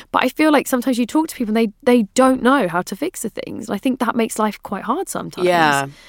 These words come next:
Speaker 1: But it seems like you had a sense of, "Mm, not here, I'm gonna go somewhere else."
Speaker 2: And I, I was very encouraged to share my feelings
Speaker 1: Yeah.
Speaker 2: with my parents. My mother and I were very close. Um, and we just talked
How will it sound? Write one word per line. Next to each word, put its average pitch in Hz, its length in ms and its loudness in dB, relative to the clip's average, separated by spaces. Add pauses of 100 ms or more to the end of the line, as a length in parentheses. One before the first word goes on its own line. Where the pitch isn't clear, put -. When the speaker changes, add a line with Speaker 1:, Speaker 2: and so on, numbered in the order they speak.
(180)
Speaker 1:
But - 60 -6
it 226 60 -4
seems 302 140 6
like 285 100 2
you - 100 2
had 247 140 2
a 254 60 2
sense 247 340 0
of, 220 160 2 (260)
"Mm, 480 260 -4 (100)
not 302 280 2
here, 247 380 2 (180)
I'm 226 100 -4
gonna 226 160 2
go 202 120 4
somewhere 170 280 -6
else." - 280 -10 (160)
Speaker 2:
And 262 340 4
I, 233 180 0 (240)
I 226 160 6
was 220 180 -2
very 196 460 4
encouraged 170 840 -2 (460)
to 175 120 -6
share 160 360 4
my 165 160 2
feelings 147 800 -4
Speaker 1:
Yeah. 208 720 -2
Speaker 2:
with 151 560 -2
my 143 160 0
parents. 165 640 2
My 151 120 0
mother 147 320 0
and 147 120 0
I 143 200 0
were 147 140 -4
very 143 380 -2
close. 131 720 -6 (520)
Um, 156 280 2
and 156 220 -2
we 170 140 0
just - 260 -4
talked - 640 -2